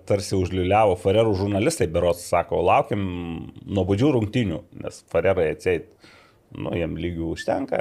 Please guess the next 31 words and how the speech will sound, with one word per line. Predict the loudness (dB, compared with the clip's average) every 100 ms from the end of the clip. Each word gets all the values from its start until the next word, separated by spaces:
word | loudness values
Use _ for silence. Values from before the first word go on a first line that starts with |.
| -4
ginsis. | -4 -4 -6 -10 -10 _ -20 -20 _
Nu, | -14 -4
tai | 0
atrodė, | 0 2 2 2 0
kad | -2 -4 -2
ne | -4 -2 -2 -2 -2
Fareram | 0 2 2 2 -2
lygių | -4 -4 -2
užtenka, | -2 -2 -4 0
o | 0
Lietuvai. | 0 0 0 -2 -8 -8
Tai | -10 -8 -8 -8 -10 -10 -6
dar | 0 0 0 -10
taip | -2 -2 -2 0
dominuojančios | 2 2 0 2 2 0 0 0 -2 _ _ _ _ _ _ _ _ _
tokio, | -4 -2 0 2 2 -2 -8 -18 -18 -18 -20 -20 _ _ _ _
atrodė, | -6 0 4 4 2
kad | 0
žaidžiam | 0 0 0
prieš | -2 -4
kažkokius | -4 -6 -6 -4 -4
grandus, | 0 2 2 2 -4 -4
ten | -4 -4
ir | -4 -2
kolegos | 0 0 2 0 2
sakė, | 0 2 0 -2
kad | -6 -8
apranga | -6 -4 -2 -2
primena | -2 -4 -2 -2 -2
italus, | -4 0 0 0 -4 -6
tai | -4